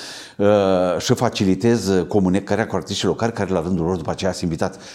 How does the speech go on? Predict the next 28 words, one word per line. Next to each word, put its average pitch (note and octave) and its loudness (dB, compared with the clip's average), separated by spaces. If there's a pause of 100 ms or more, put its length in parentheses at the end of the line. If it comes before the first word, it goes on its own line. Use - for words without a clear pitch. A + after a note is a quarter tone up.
(100)
Sunt - -8
foarte - 0
multe F2 0
lucruri D#2 -4
care D2+ -6
pot F#2+ -2
fi - -12
făcute, A2 -6 (440)
dar G2+ 0
un A2 6
mare C3+ 6
minus G#2 2
la G2 2
nivel F#2 2
național E2+ -4 (480)
și - -2
o A2 4
mare G#2+ 4
dezamăgire F2 0
în F#2+ 2
Ministerul F2 2
Culturii, D#2+ -4
care, F#2+ 0
de E2+ 0
pildă, G2+ 0
are D3 0
un C3+ 4
program G2 0